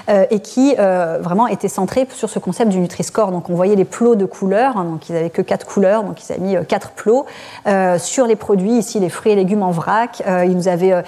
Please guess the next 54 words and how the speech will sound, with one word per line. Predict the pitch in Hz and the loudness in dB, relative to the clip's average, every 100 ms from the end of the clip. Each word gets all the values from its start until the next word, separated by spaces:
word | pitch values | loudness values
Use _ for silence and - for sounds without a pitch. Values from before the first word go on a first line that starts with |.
| - - | -8 -8
expliqué | 202 - 202 208 226 | -6 -2 -2 0 0
comment, | 214 196 202 | 2 2 2
avec | 185 180 | 0 0
les | 185 | -2
Tokiwoki, | 202 - 202 190 - 220 | -2 0 0 0 -2 -2
en | 175 | -2
fait, | 190 | -6
c'était | 185 185 | -6 -2
des | 185 185 | 0 2
téléphones | 208 202 202 214 208 | 2 2 0 0 0
et | |
ils | 175 170 | 0 0
avaient | 175 | 0
les | 180 185 | 0 -2
applications | - - 202 - 214 202 | -4 -2 -2 -2 -4 -4
et | |
comme | - 151 | -4 -2
ça, | 202 | -2
ils | |
scannaient, | 190 - 180 202 | -2 -2 0 0
ça | 202 | -2
donnait | 165 180 202 | -2 2 2
le | |
Nutri-Score. | 196 - 156 - 214 226 | 0 -2 -12 -2 0 0
Enfin, | 269 170 - - - - | -2 -6 -6 -18 -14 -4
voilà, | 165 | -2
c'était, | 160 180 247 214 | -2 0 2 2
euh, | 175 - | 2 -4
extrêmement | - - 233 247 | -10 -2 2 2
élaboré | 226 208 196 185 262 | 2 2 2 2 0
pour | - | 0
des | 185 180 | -2 -2
enfants | 190 - | -2 -2
de, | 208 185 | 0 0
de | 180 180 | 0 -2
cet | 190 190 | -2 -2
âge-là. | 175 220 | 0 0
J'avais | 185 170 | 0 -2
trouvé | - 175 | -2 -2
ça | 170 165 | 0 -2
vraiment | 190 233 | 0 -2
super | - 190 208 254 - - - - | -4 -4 0 -2 -4 -18 -20 -4
et | 196 | -4
c'est | - | 0
vraiment | 180 220 | 0 0
très | 233 202 | 0 -2
positif. | 196 202 208 247 - | 0 -2 0 -2 0
Et | |
nous, | 190 | 0
c'est | 196 | -2
ce | - | -4
qu'on | 190 190 | 0 2
entend | 202 214 220 | 0 0 -2
aussi | 180 - 262 | -2 -2 -4